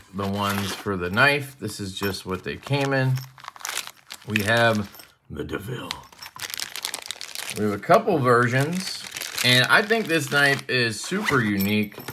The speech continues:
and cool, and it's up my alley 'cause you guys know I love a really nice sheep's footy style blade. Ooh,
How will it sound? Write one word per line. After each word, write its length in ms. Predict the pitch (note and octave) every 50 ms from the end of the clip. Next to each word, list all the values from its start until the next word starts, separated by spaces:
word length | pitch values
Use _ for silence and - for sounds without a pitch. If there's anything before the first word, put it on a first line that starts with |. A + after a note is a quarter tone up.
| - - - - - - - - - -
and 320 | - G2 G2 F#2+ F2+ F2+ -
cool, 500 | - - D#3 D3+ D3 D3 C#3+ C#3 C#3 C#3 -
and 120 | B2 A#2+
it's 140 | A#2 A2+ -
up 160 | G#3 G#3 -
my 180 | D3+ C#3 B2 B2
alley 440 | C3 C3+ C#3 C3 C3 C3 C3 B2
'cause 180 | G#2 - A#2 A2
you 60 | A2+
guys 260 | A2 B2+ A#2+ A2+ G#2+
know 320 | A#2 A#2+ A#2 A#2 A#2 A2+ A2+
I 80 | G#2+
love 300 | G#2+ G#2+ A2 A2+ A2+ G#2+
a 80 | G#2 G2
really 360 | G2 G2+ A2 A#2 A#2 A2+ G#2+
nice 280 | G#2+ G#2+ G#2+ G#2 G#2 G#2
sheep's 400 | - - - - A#2+ - - -
footy 400 | - - A2 A2 G#2 G#2 G2+ F#2+
style 400 | - - G#2+ G#2+ G#2 F#2+ F#2 E2+
blade. 320 | - G2 G#2+ G#2 G2 -
Ooh, 280 | - D4 F#4 F4+ -